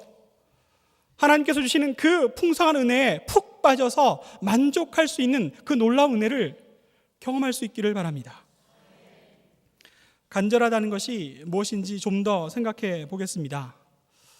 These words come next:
어, 어떤 이는 결혼한 지 언 육 년이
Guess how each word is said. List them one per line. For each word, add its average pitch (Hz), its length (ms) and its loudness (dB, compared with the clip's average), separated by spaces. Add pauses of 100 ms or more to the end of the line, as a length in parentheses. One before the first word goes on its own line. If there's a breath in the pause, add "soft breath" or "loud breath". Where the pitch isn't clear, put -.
(720 soft breath)
어, 135 160 -16
어떤 202 240 0
이는 226 540 -4 (500)
결혼한 196 440 -4
지 160 420 -12 (680)
언 202 880 -2
육 190 100 -2
년이 170 720 -4